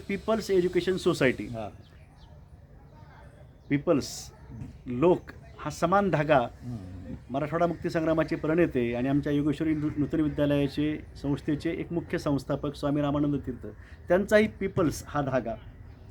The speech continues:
Speaker 1: हे मी सांगितलं पाहिजे. मग मराठवाडा हा मागास आहे आपला. माझा मराठवाडा या लेखामध्ये नरहर कुरुंदकर असं म्हणतात की एकोणीसशे अठ्ठावन्न एकोणसाठच्या सुमाराला इथं मराठवाडा विद्यापीठाची स्थापना होते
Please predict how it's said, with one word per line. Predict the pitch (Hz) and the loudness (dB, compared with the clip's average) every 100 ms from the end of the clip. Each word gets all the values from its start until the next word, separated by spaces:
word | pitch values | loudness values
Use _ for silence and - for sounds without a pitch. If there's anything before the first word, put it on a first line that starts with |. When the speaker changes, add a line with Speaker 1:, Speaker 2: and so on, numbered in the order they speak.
| - | -4
Speaker 1:
हे | |
मी | 175 | 0
सांगितलं | 175 151 165 180 185 | 2 4 2 2 2
पाहिजे. | 175 170 190 - - - - - - | 4 4 0 -2 -8 -12 -18 -20 -8
मग | 165 | -2
मराठवाडा | 156 151 196 214 202 | 4 4 6 6 6
हा | 220 | 6
मागास | 190 180 208 202 | 6 6 6 8
आहे | 190 | 6
आपला. | 151 127 117 - - - - - - - 131 | 6 0 -4 -8 -18 -20 -20 -20 -20 -10 0
माझा | 139 175 | 2 4
मराठवाडा | 180 180 175 175 180 | 2 2 2 2 4
या | 180 | 4
लेखामध्ये | 170 165 165 156 170 | 4 2 2 2 2
नरहर | 156 151 156 | 2 2 0
कुरुंदकर | 151 151 156 | -2 -4 -2
असं | 147 147 | -2 0
म्हणतात | 139 160 135 151 - | 2 2 2 2 0
की | 190 | -4
एकोणीसशे | 175 180 160 196 208 - - - - - - - - | -2 -2 -2 -2 -2 -6 -18 -20 -20 -20 -20 -20 -6
अठ्ठावन्न | - - 202 202 | -6 2 4 4
एकोणसाठच्या | 190 196 190 180 185 | 4 0 0 -2 -2
सुमाराला | 175 170 156 147 151 202 - - - | 0 2 4 4 2 -2 -8 -18 -10
इथं | 160 - 165 175 196 147 | -4 2 4 2 0 -2
मराठवाडा | 165 151 175 | -2 0 -2
विद्यापीठाची | 170 175 170 170 | 0 0 0 -2
स्थापना | 156 151 151 190 | 0 2 2 6
होते | 165 135 131 160 214 | 6 6 0 -2 -4